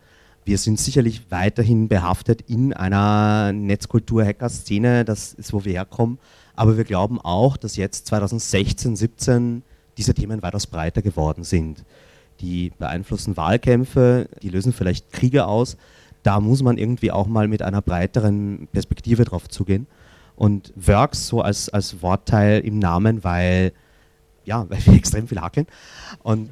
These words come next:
weil wir auch glauben, dass das Prinzip, wofür wir stehen, funktioniert. Also es geht auch darum, dass Menschen, die sich zivilgesellschaftlich engagieren, wirklich was erreichen können. Und das soll auch ein Angebot sein für alle Menschen, die sich in solchen Themen einbringen wollen.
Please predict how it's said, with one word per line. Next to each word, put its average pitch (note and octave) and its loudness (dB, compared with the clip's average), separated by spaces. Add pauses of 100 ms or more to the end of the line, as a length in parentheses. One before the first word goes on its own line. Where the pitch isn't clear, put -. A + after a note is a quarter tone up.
(100)
weil G2+ 0
wir A#2 4
auch A2 -2
glauben, G#2+ -2
dass - -4
das - -6
Prinzip, A#2+ -2
wofür G#2+ 0
wir G#2 2
stehen, F#2 -2
funktioniert. F#2+ -10 (240)
Also F#2 -16
es - -16
geht F#2+ -6
auch A#2 -4
darum, G#2 -2
dass G2+ -2
Menschen, G2+ -2
die A#2 -8
sich A2 -6
zivilgesellschaftlich B2+ -4 (320)
engagieren, G#2+ 0 (420)
wirklich A2 0
was G#2 -8
erreichen E2 -10
können. C2+ -20 (720)
Und F#2+ 0
das - -4
soll G2+ 0
auch G2 2
ein G2+ -6
Angebot A#2 0
sein G#2 -6
für G#2 -2
alle F#2+ 0
Menschen, G#2+ -2
die A#2+ -2
sich - -6
in B2 -2
solchen G#2+ -4
Themen A2 -4
einbringen G#2+ 0
wollen. F#2+ 4